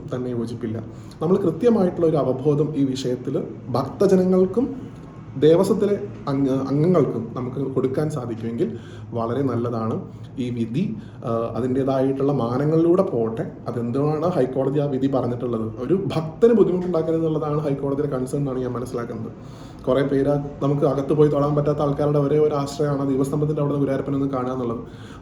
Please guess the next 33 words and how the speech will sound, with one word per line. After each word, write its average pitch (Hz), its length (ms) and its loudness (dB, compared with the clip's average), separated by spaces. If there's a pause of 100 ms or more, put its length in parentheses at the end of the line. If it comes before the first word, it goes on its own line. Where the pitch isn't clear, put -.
(120)
അത്, 147 140 4 (300)
ആ, - 20 6 (220)
ഇപ്പം 160 180 2 (200)
ഞാൻ 170 160 2
പറഞ്ഞല്ലോ, 160 360 2
ചില 156 160 2
ആൾക്കാർക്ക് 160 440 2 (920)
അതൊരു 165 220 4
ഇമോഷണൽ 180 420 4
കണക്ഷനാണ്. 165 440 0
അങ്ങനെ 139 180 0
അവര് 160 140 2
തൊഴുന്ന 160 220 2
സമയത്ത് 156 420 0
ഈ 151 220 0
വീഡിയോ 143 340 2
ആയിട്ടും 139 340 0
ക്യാമറ 143 300 0
ആയിട്ടും 139 480 -2
ഒക്കെ 147 100 -2
പോകുമ്പോ 143 340 2
അവർക്ക് 143 220 2
അരോചകം 135 340 0
ഉണ്ടാക്കും. - 340 -6 (500)
അതേപോലെ 208 520 4
തന്നെ 190 140 4
ഇതിൻ്റെ 190 240 2
ഒരു 190 80 0
ജെനുവിൻ 185 380 6
സൈഡ് 147 220 4
ഉണ്ട്. 113 220 0
ഇപ്പൊ 113 240 -2
നമുക്ക് 165 420 0